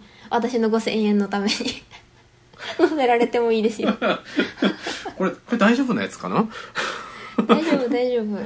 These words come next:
Speaker 2: これ大丈夫です。
Speaker 1: あの、興味ある人ぜひディーエムに、
Speaker 2: <laughs>
Speaker 1: ディーエムに、あの、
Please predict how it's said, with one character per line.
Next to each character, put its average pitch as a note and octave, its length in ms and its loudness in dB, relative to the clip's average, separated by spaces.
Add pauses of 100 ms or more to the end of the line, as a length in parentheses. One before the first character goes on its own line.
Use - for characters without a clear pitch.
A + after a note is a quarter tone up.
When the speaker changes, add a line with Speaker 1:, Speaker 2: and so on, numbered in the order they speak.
(340)
Speaker 2:
こ C4 60 2
れ B3 40 6
大 - 0 -
丈 A#3 120 10
夫 - 20 6
で - 0 -
す。 - 0 -
Speaker 1:
あ - 0 -
の、 G#3+ 80 4
興 F4+ 140 8
味 D4+ 100 4
あ B3+ 80 8
る A#3+ 100 6
人 A3 240 2
ぜ A#3+ 180 8
ひ A#3 180 2
デ G3 100 0
ィ A3 180 4
ー A3 40 8
エ G#3+ 60 4
ム G3+ 200 4
に、 F#3+ 360 -4 (300)
Speaker 2:
<laughs> - 240 -18
Speaker 1:
デ B3+ 80 -10
ィ A#3+ 220 2
ー A#3 220 8
エ A3 40 8
ム G#3+ 160 2
に、 G#3 80 0
あ G#3+ 100 -2
の、 G3 380 -6